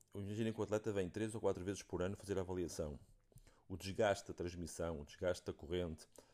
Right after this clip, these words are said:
a limpeza da bicicleta, são pequenas coisas que vão interferir na margem de erro que vamos ter na leitura dos dados. Por outro lado,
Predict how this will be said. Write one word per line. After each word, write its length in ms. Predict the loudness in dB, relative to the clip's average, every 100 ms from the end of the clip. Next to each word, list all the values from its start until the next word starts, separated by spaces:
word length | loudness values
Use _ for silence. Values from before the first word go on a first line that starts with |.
| -20 -6
a 80 |
limpeza 500 | -2 -2 0 2 2
da 80 | 2
bicicleta, 640 | 0 -6 -2 0 0 -2 -12
são 260 | -6 0 0
pequenas 800 | -2 -10 -4 -2 -2 -2 -6 -10 _ _ -10
coisas 540 | 4 6 6 0 -6 -14 -20 -20 -12
que 60 | -6
vão 320 | 0 2 2
interferir 680 | 0 -2 -4 -2 0 -2 -4 -14 _ _ _ -10
na 520 | -2 4 6 6 4
margem 560 | 2 2 2 0 -2 -2
de 140 | 2
erro 300 | 2 2 -4 -10 _ _ _
que 80 | 0
vamos 320 | 2 2 -2
ter 180 | 0 2
na 120 | 2
leitura 340 | 2 2 0
dos 160 | 0 0
dados. 420 | 0 0 -4 -14 -18 -20 _ _ _ _ _ _ _ -20 -2
Por 160 | 4
outro 240 | 4 4 2
lado, 360 | 2 2 -2